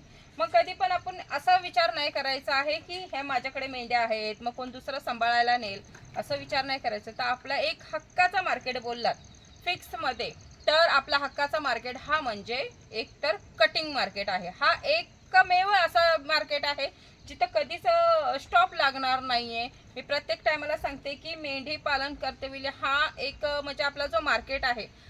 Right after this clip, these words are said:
हा डोक्यात फिक्स ठेवायचा आहे आपल्याला, कटिंग मार्केट हा आपला कधीच बंद होणार नाहीये. आणि जे मेंढपाल आहे, ते पण कोण माझ्याकडून सांभाळायला नेल अशा विचारावर मेंढी पालन करत नाही. तर आपला एकच मार्केट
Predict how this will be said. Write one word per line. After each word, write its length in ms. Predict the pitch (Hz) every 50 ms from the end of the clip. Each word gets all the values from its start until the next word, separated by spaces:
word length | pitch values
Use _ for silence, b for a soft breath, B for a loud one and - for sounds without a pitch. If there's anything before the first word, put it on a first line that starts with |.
| B B B
हा 80 | 320 320
डोक्यात 280 | 320 339 - 349 359 - -
फिक्स 300 | 381 370 339 - - - -
ठेवायचा 380 | 370 330 277 262 262 269 - -
आहे 200 | 269 269 277 294
आपल्याला, 380 | 294 269 - 247 240 247 269
कटिंग 360 | 285 - 269 247 277 277 277
मार्केट 440 | 277 269 240 233 233 - 262 269 - - B B B B B B - -
हा 60 | 294
आपला 340 | 277 285 277 277 - 277 285
कधीच 380 | 302 - 285 262 262 311 - 294
बंद 280 | 240 254 233 233 220 214 -
होणार 280 | 226 214 208 196 190
नाहीये. 340 | 185 190 185 185 180 165 151 - B B B B B B
आणि 240 | 262 285 302 320
जे 120 | - 370 381
मेंढपाल 520 | 349 320 302 277 269 277 - 330 320 311
आहे, 240 | 285 262 247 240 226
ते 260 | 220 - - 196 214
पण 300 | - - - 320 247 196 - - - - - -
कोण 180 | - 285 302 302
माझ्याकडून 520 | 302 285 277 269 294 285 294 302 302 302
सांभाळायला 760 | - - 294 254 240 269 269 277 285 294 285 277 285 294 294
नेल 380 | 277 240 262 294 294 269 226 - -
अशा 220 | - 240 - 302 277
विचारावर 500 | 269 269 - 285 262 247 247 247 262 254
मेंढी 280 | 262 247 226 226 247
पालन 300 | 240 - 233 226 233 240
करत 240 | 240 - 226 214 - -
नाही. 200 | 247 220 202 208 - -
तर 200 | 269 294 311 320
आपला 420 | - 214 240 233 233 262 277 277
एकच 360 | 277 277 285 294 - 370 359
मार्केट 420 | - 294 269 240 247 - 277 294